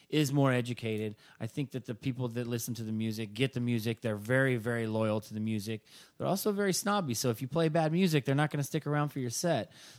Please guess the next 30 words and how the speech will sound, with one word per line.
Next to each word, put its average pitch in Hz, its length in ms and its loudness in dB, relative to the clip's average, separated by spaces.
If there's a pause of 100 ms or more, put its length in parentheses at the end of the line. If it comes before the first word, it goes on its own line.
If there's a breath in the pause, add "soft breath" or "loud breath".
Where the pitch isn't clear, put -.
Um, 120 300 4
to 160 120 2
answer 170 220 2
your 147 80 0
question, 147 380 0
though, 120 260 2 (340 loud breath)
you 127 80 -6
know, 120 100 0
I 113 100 0
think, 139 340 -4
um, 110 460 -2 (280 loud breath)
I 131 80 0
think 160 220 0
it's, 156 120 0 (140)
it's, 151 240 -6
it's 139 160 -2
helped 147 260 4
me 131 520 2 (800)
find, 147 560 4 (420)
find 147 340 2
the 135 60 2
music 135 460 6
that 120 200 0
keeps 131 240 0
everybody 113 400 4
happy 110 300 -2
and 104 80 -4
keeps 113 200 -4
everybody 101 380 -2
dancing. 98 420 -10